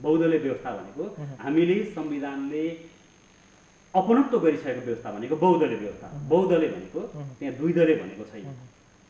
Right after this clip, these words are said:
Speaker 1: त्यहाँ तिन दलीय, पाँच दलीय भनेको छैन।
Speaker 2: हुँ।
Speaker 1: जनताको आँगनमा, घरमा गएर जनताको एजेन्डालाई म राष्ट्रिय समृद्धिमा जोड्छु।
Speaker 2: हुँ।
Speaker 1: मेरै कार्यकालमा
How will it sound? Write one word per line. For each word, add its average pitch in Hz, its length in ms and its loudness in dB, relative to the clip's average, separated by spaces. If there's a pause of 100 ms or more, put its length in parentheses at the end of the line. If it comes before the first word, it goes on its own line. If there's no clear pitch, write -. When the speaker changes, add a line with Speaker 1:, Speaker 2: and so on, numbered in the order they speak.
(240)
Speaker 1:
त्यहाँ 165 200 -4
तिन 185 200 2
दलीय, 170 200 4
पाँच 143 240 -4
दलीय 123 200 -2
भनेको 98 240 -12
छैन। 92 260 -18
Speaker 2:
हुँ। 123 440 -16
Speaker 1:
जनताको 165 580 -2
आँगनमा, 165 640 -4 (180)
घरमा 147 280 -4
गएर 143 400 -8
जनताको 135 520 -8
एजेन्डालाई 131 560 -4 (340)
म 156 120 4
राष्ट्रिय 175 340 0
समृद्धिमा 151 540 0
जोड्छु। 120 580 -8
Speaker 2:
हुँ। 143 260 -8
Speaker 1:
मेरै 190 360 6
कार्यकालमा 180 760 -2